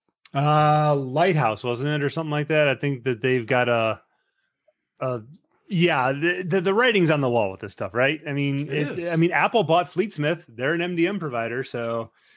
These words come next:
Speaker 1: uh,
Speaker 2: Yeah.
Speaker 1: the writing is on the wall for this stuff, and that's why it's important for us to not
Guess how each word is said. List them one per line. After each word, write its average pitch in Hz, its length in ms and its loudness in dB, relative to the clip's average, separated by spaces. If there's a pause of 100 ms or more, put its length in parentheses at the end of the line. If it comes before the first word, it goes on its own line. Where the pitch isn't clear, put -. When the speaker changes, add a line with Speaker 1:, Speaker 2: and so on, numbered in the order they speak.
(320)
Speaker 1:
uh, 135 60 -4
Speaker 2:
Yeah. 120 320 4
Speaker 1:
the 127 180 2
writing 196 320 2
is 165 120 2
on 165 120 2
the 143 120 0
wall 127 240 0
for 135 140 -10
this 113 180 -8
stuff, 123 340 -4 (100)
and 135 260 -6
that's 139 380 0
why 147 360 2
it's 135 220 0
important 147 440 -6
for 135 120 -4
us 135 240 -4
to 120 140 -12
not 135 260 0